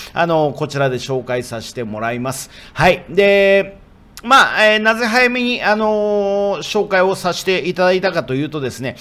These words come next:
えー、やはり生徒のみんなのですね、目標、目標になると思うんですね。大会、えー、あと検定試験も当然そうなんですけども、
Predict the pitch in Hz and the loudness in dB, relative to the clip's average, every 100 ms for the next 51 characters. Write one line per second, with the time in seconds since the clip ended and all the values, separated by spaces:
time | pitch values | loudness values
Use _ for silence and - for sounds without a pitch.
0 | - - - 165 175 175 185 208 269 247 | -14 -16 -2 0 2 4 2 0 -2 -6
1 | - - - 339 370 262 165 156 151 147 | -10 -12 -8 -8 -6 -2 -2 -2 -4 -6
2 | 160 170 175 147 123 113 - 139 135 143 | -8 -6 -6 -4 -6 -8 -8 -6 -4 -2
3 | 190 196 - 277 269 277 160 190 180 262 | -2 -4 0 2 2 0 -2 -2 -2 -4
4 | 262 277 277 175 143 123 - 139 139 208 | -2 -2 -2 -2 -4 -6 -6 -6 -2 -2
5 | 226 233 226 - 180 180 196 220 - 240 | 2 0 0 -4 -2 0 2 0 -2 -2
6 | 247 269 - 233 127 135 143 139 139 165 | -2 -8 -6 -6 -4 -4 -4 -4 -4 -4
7 | 127 107 - 110 113 117 | -4 -6 -10 -8 -6 -6